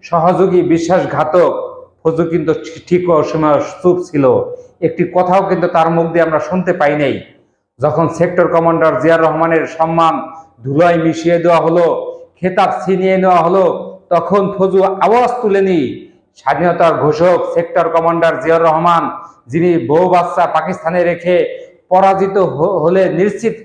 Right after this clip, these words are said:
ফাঁসির ঝুঁকি নিয়েও রণাঙ্গনে ঝাঁপিয়ে পড়েছিলেন,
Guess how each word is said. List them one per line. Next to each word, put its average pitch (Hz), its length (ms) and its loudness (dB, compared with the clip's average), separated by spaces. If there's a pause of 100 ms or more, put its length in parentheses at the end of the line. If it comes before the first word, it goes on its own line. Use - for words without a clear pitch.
ফাঁসির 190 500 -2
ঝুঁকি 185 280 -2
নিয়েও 208 400 4 (480)
রণাঙ্গনে 175 840 2
ঝাঁপিয়ে 156 380 0
পড়েছিলেন, 165 640 0